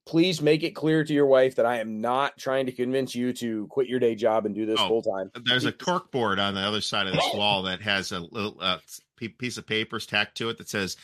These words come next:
Speaker 2: "This is the list of people that you should murder if I should
Speaker 1: <laughs>
Speaker 2: make you too angry." And you are, in fact, on that list.
Speaker 1: <laughs> How many times?
Speaker 2: Uh, just once, actually.
Speaker 1: Oh,
Speaker 2: Only
Speaker 1: okay.
Speaker 2: everybody, only, everybody only needs to be on there once, 'cause she will find you and she will kill you.
Speaker 1: <laughs>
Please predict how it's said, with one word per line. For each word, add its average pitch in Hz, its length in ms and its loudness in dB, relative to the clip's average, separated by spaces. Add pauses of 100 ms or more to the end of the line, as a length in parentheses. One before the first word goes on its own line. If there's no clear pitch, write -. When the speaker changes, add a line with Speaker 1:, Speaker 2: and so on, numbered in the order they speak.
(220)
Speaker 2:
"This 135 240 0
is 165 100 -4
the 139 140 -2
list 117 320 -4
of 110 160 -10
people 110 380 -4
that 98 180 -4
you 107 100 -6
should 98 260 -8
murder 98 440 -2 (100)
if 104 260 2 (120)
I 95 140 0
should 104 240 -4
Speaker 1:
<laughs> - 40 -16
Speaker 2:
make 98 220 -4
you 92 60 -6
too 90 220 -8
angry." 80 440 -10
And 90 160 -4
you 107 180 -2
are, 104 180 2
in 101 140 -6
fact, 98 320 -2
on 90 180 2
that 85 160 -4
list. - 380 -14 (400)
Speaker 1:
<laughs> - 380 -10
How 147 160 2
many 147 160 2
times? 110 580 0
Speaker 2:
Uh, 101 140 -2
just 175 200 -2
once, 90 300 -4
actually. 92 380 -4
Speaker 1:
Oh, 120 180 4
Speaker 2:
Only 113 160 4
Speaker 1:
okay. - 100 6
Speaker 2:
everybody, 98 360 0
only, 131 240 2
everybody 127 420 4
only 117 220 2
needs 107 260 -2
to 98 80 -2
be 90 160 -2
on 92 140 -2
there 90 140 -6
once, 90 280 -6
'cause 95 120 -10
she 135 160 0
will 117 240 0
find 107 340 2
you 92 140 -4
and 87 140 -4
she 101 120 -6
will 90 200 -4
kill 92 240 -4
you. 62 240 -12 (220)
Speaker 1:
<laughs> 156 60 4